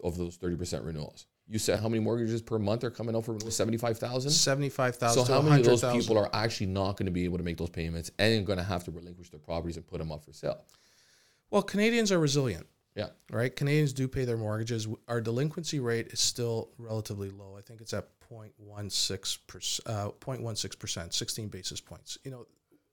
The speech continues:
Speaker 2: concern should be around thirty, thirty-five basis points. So we're at less than half of that. But I think it's gonna put strain on people. If there's a double, uh,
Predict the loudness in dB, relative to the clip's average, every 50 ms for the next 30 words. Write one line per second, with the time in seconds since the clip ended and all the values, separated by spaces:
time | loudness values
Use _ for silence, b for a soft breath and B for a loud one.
0 | _ _ _ _ _ _ _ _ _ 0 0 4 4 4 6 4 4 4 2 2
1 | 2 2 2 0 0 -2 -2 0 0 -2 -2 -4 -4 -4 -2 -2 -2 -2 -2 -4
2 | -4 -4 -4 -4 -4 -6 -6 -6 -4 -4 -4 -6 -6 -8 -8 -8 -8 -8 -8 -8
3 | -10 -10 -8 -4 -2 -2 0 0 0 -2 -2 -6 -8 -14 -12 -6 -2 -2 -2 -2
4 | -4 -8 -14 -14 -14 -14 -14 -12 -14 -16 -16 -20 -20 -20 _ _ _ b b b
5 | b b b b b b b b b b b 2 4 6 6 6 4 0 -6 _
6 | _ _ _ _ -10 -8 -8 -6 -2 -2 0 0 0 0 0 0 0 0 -2 -4
7 | -4 -2 0 0 0 0 0 0 0 0 -2 -2 -4 -6 -8 -12 -16 -16 -20 -20
8 | -20 -20 -20 -16 -10 -6 -4 -4 -2 -4 -2 -2 -2 -2 0 2 4 4 4 2
9 | 2 -2 -6 _ _ -8 -6 -4 -2 -2 -2 -4 -6